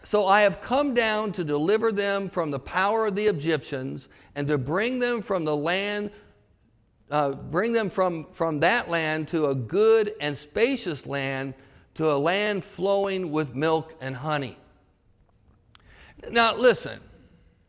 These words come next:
the, the, the, the Promised Land is, is beautiful, but there's a lot of beautiful places in the world.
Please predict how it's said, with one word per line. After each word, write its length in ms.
the, 200
the, 420
the, 280
the 100
Promised 480
Land 300
is, 180
is 260
beautiful, 720
but 120
there's 200
a 40
lot 300
of 120
beautiful 420
places 520
in 140
the 80
world. 460